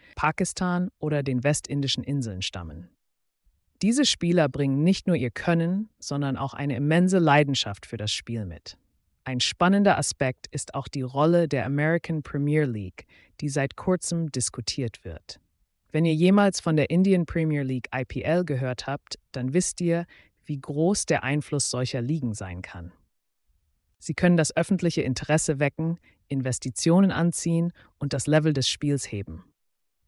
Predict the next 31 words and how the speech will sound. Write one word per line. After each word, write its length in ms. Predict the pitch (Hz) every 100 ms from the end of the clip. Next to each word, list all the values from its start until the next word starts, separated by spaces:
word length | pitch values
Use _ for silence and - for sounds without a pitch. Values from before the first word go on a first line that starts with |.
| _
Könnte 280 | - 185 220
das 180 | 190 175
die 140 | 151
Zukunft 640 | - - 190 - 175 - 139
des 120 | -
amerikanischen 840 | 135 135 131 123 135 135 131 135 127
Crickets 420 | - - 113 -
sein? 320 | 90 82 185 _ _ _ _ _ _ _ _ _ _
Ihr 100 | 131
fragt 340 | - 180 - 131
euch 140 | 123
jetzt 200 | 107 -
vielleicht, 540 | 117 113 90 - - - _ -
„Warum 340 | 143 156 226
sollte 260 | 202 190 190
ich 140 | 170
mich 180 | 180 -
für 120 | 151
Cricket 500 | - 180 - 175 - -
in 80 |
den 160 | 147 147
U 120 | 151
S 160 | 147 -
A 200 | 156 160
interessieren?“ 760 | 120 - 117 - 107 87 80 - _ _ _
Nun, 380 | 147 156 110 85 - _
Sport 460 | - - 170 208 185
hat 140 | 165
eine 300 | 135 135 -
einzigartige 760 | 151 180 202 - 147 151 139 -
Art, 240 | 131